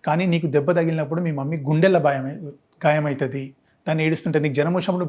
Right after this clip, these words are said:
బెడ్ మీద పడుకొనే ఉంటావు, కానీ నీకు తగ్గేంత వరకు మీ మమ్మీ కళ్ళలో నీళ్ళు ఉంటాయి.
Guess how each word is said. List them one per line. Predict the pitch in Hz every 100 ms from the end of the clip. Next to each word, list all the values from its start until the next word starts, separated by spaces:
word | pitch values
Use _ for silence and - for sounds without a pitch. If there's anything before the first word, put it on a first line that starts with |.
| 139
బెడ్ | 147 143
మీద | 185
పడుకొనే | 185 - 185 180
ఉంటావు, | 170 147 127 - _ _ _ _ -
కానీ | 160 190
నీకు | 175 170 156
తగ్గేంత | 147 175 170
వరకు | 175 185
మీ | 170
మమ్మీ | 151 156
కళ్ళలో | 151 147 147
నీళ్ళు | 143 139 135
ఉంటాయి. | 131 131